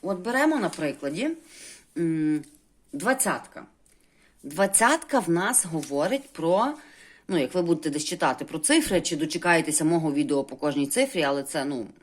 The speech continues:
не буде в кілька днів, розумієте, це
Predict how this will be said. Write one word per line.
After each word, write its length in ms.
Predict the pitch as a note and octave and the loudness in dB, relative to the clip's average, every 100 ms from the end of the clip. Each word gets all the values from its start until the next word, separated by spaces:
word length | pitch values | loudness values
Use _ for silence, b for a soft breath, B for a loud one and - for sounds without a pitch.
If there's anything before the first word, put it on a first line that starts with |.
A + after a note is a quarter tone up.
| _ | _
не 180 | C#3 F3 | 0 2
буде 440 | D3+ C#3 A#2+ F#2+ - - - | 2 -2 -4 -6 -10 -16 -18
в 80 | |
кілька 320 | - D#3+ - C#3+ | -6 -4 -2 -2
днів, 340 | C3 A#2+ G2+ | -2 -4 -6
розумієте, 460 | B2+ D3 B2+ G2+ - | -4 -2 -2 -4 -8
це 260 | B2 G2+ | -8 -8